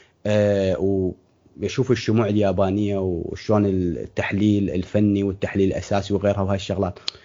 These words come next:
لا، أكو شيء اسمه المايند سيت. لازم أهيئ عقليا، يعني أهيئ نفسي عقليا للموضوع. هل هذا الموضوع يصلح لي؟ طبعا الموضوع م-، يعني إحنا أكو هواي ناس يق-، يشوفون إنه، آه، هو خسران. يعني أنا مثلا،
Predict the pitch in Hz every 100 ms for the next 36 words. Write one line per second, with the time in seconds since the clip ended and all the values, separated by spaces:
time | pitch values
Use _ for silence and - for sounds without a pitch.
0 | - - 156 - - 143 175 120 - 139
1 | 120 131 156 143 - - - - _ _
2 | _ _ _ - 127 127 120 117 156 151
3 | - 135 - 131 151 107 78 - 73 90
4 | 87 117 156 117 139 - 120 120 120 139
5 | 156 110 107 98 90 85 - _ _ _
6 | _ - 139 143 139 127 127 131 127 -
7 | 135 127 120 147 160 147 - _ - 135
8 | 139 143 135 202 170 - 110 98 92 113
9 | 107 107 107 170 185 185 160 127 110 110
10 | - 117 - 185 180 - - _ - 123
11 | 120 117 117 - - 110 113 110 - 147
12 | 156 143 - 143 120 90 101 110 117 117
13 | 117 107